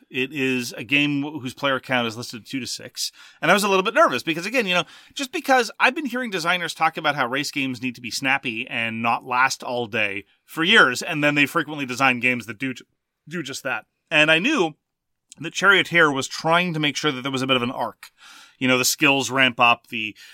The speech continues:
the things, things literally accelerate so that the third, uh, lap actually goes much faster than the previous ones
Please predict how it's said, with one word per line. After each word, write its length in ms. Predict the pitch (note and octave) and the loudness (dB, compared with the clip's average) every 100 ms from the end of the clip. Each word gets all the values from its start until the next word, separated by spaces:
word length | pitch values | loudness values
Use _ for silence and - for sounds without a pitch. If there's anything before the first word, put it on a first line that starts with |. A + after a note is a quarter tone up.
| _ - | _ -4
the 180 | B2+ | -2
things, 360 | C3 D#3+ D#3+ C#3+ | 0 2 0 -2
things 360 | - D#3+ D3+ B2+ | -4 -2 0 0
literally 380 | C#3+ C#3+ B2 A#2+ | 0 0 0 0
accelerate 580 | - C#3 A#2+ A2+ A2+ | 0 2 2 0 -4
so 120 | - B2 | -8 -10
that 160 | A#2 | -10
the 100 | A#2+ | -10
third, 480 | - C3+ C3 B2+ B2 - | 0 2 4 2 -2 -6
uh, 180 | A#2+ B2 | -4 -2
lap 360 | B2 A#2+ A#2 | 2 2 2
actually 320 | B2+ A2+ A#2 | -4 -8 -8
goes 160 | A2+ A2 | -8 -6
much 200 | A2+ - | -6 -6
faster 460 | - C3 C3 C3+ A#2 | 0 0 0 -2 -4
than 160 | A2+ | -6
the 60 | A2 | -6
previous 440 | D#3 E3 D3+ B2+ | -2 0 0 -2
ones 280 | A#2 A2+ A2+ | -4 -8 -10